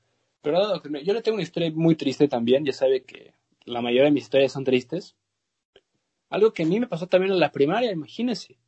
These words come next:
Tenía un pe-, una, una chica que me gustaba. Iba, yo creo que iba en qui-, iba en quinto o en sexto de primaria. No me acuerdo bien el año. Pero bueno, el chiste es que yo el catorce de febrero, como la persona romántica que soy,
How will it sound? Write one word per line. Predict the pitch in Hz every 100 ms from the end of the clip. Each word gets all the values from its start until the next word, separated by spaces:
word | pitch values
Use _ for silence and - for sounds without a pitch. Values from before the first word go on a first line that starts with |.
| _ _ _ _ _ _ _ _ _ _ _ _ _ _ _
Tenía | 131 151
un | 180
pe-, | - -
una, | 156 156 117
una | 151 139
chica | - 170
que | 156 127
me | 120
gustaba. | 117 - 165 185 196 - _ _ _
Iba, | 156 147 139 -
yo | 156
creo | 156
que | -
iba | 156
en | 131
qui-, | - -
iba | 156
en | 170
quinto | - 190 190
o | -
en | 139
sexto | 156 - 151
de |
primaria. | - 117 120 107
No | 123 135
me |
acuerdo | 117 123 110 104
bien | 95
el | 98
año. | 92 - _ _ _ _ -
Pero | 131
bueno, | 131 123 - _ _ _
el | 98 120
chiste | 170 175 175
es | -
que | 143
yo | 156
el |
catorce | 151 135 151 156
de | 131
febrero, | 117 131 147 143
como | - 107 110 _ _ _ _ -
la | 90
persona | 104 - 147
romántica | 135 123 123 139 - 131 107
que | -
soy, | - 123 131